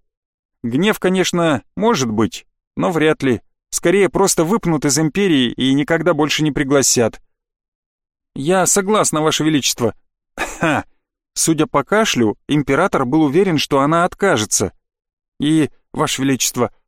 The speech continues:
опережая ваш вопрос, я прекрасно сознаю цену вашего предложения и последствия». Что ж, император помолчал. В таком случае мне остается только поверить твоему чутью. Я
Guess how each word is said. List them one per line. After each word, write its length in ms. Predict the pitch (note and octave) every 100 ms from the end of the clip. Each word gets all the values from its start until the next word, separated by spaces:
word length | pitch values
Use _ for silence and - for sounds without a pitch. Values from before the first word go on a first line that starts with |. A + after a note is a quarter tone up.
| -
опережая 580 | - E3 F3+ F3 E3+ D3
ваш 220 | D3+ -
вопрос, 420 | D#3 - G#3 -
я 140 | D3+
прекрасно 500 | D3 E3 F#3 G#3 G3
сознаю 560 | F3+ F#3+ D3+ F3+ G3+ D3+
цену 440 | - - F#3+ C3+
вашего 360 | C3 C#3+ - C#3+
предложения 800 | C3+ D3 D#3+ D3+ C#3 B2+ B2 A2 _ _ _ _ -
и 80 | D#3+
последствия». 880 | A3+ - D#3+ C#3+ B2 - B2+ A#2 - _ _ _ _ _ _ _ _ _ -
Что 260 | - C3
ж, 160 | A2 - _ _ _ _ _ _ _
император 500 | - C#3 D3 C#3 D3+
помолчал. 680 | D3 C#3+ D3 C#3+ - B2 F#2 - _ _ _ _ _ _ _ _ _
В 40 |
таком 280 | - - G3
случае 440 | - G#3 F#3+ F3
мне 200 | D#3+ E3
остается 460 | D#3+ - E3 F3 -
только 480 | D#3+ D3+ D#3+ C#3+ G#2+ _ _ _
поверить 480 | D3 D3+ F3 E3+ A#2+
твоему 380 | C#3 D3 D3+ C#3+
чутью. 520 | - D3 B2+ A2+ D#2 _ _ _ _ _ _ _
Я 540 | B2+ D3+ F3+ E3+ C3